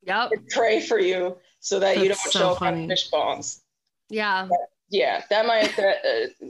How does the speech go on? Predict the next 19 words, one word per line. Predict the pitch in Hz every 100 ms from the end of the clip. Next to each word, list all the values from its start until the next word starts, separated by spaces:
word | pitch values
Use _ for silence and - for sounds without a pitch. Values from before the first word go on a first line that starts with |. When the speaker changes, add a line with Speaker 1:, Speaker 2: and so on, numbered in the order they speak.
| 202
Speaker 2:
definitely | 220 220 226 220
up | 202 196
there | 196 185
for | 185 202
me. | 190 190 208 208 -
And | 175 165 165 156 139 185
Monica, | 180 240 165 180 170 196 -
which | 185 -
is | 156 170
my | 156
confirmation | 147 139 - 147 139 135 160 135
name, | 151 156 165 _ _ _ _
Speaker 1:
Mm-hmm. | 220
Speaker 2:
patron | 175 175 170 -
saint | 170 165
of | 170
mothers, | 185 180 175 170 165 - _
disappointing | - 151 160 180 165 165
children. | - 190 175 190 185 170 165 165